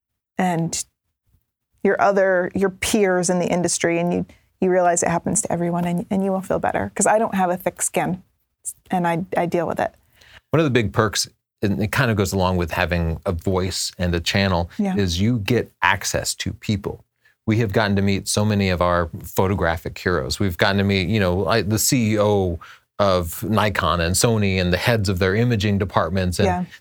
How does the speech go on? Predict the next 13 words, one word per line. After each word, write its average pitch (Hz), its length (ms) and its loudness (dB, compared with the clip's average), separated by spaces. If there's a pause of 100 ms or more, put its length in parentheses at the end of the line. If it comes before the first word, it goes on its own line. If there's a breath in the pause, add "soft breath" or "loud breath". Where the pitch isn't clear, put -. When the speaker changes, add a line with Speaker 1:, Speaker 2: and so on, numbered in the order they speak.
Speaker 2:
the 110 140 2
engineers 107 540 2
who 104 100 2
design 95 420 2
some 110 220 2
of 101 80 2
the 95 320 -2
most 104 360 0 (140)
brilliant 117 540 2
things 107 240 2
that 95 120 0
I 92 120 2
absolutely 95 520 0